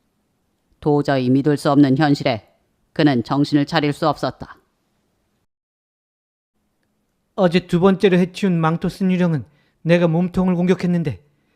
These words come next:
Speaker 2: 민우도 몸통이 엉망이 됐어.
Speaker 1: 길수는 그제야 어젯밤 처단한 유령들이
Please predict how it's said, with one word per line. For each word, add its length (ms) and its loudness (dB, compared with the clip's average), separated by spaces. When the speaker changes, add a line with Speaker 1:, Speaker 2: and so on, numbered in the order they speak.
Speaker 2:
민우도 400 0
몸통이 680 -2
엉망이 420 2
됐어. 340 -4
Speaker 1:
길수는 520 0
그제야 500 -2
어젯밤 500 0
처단한 520 2
유령들이 640 0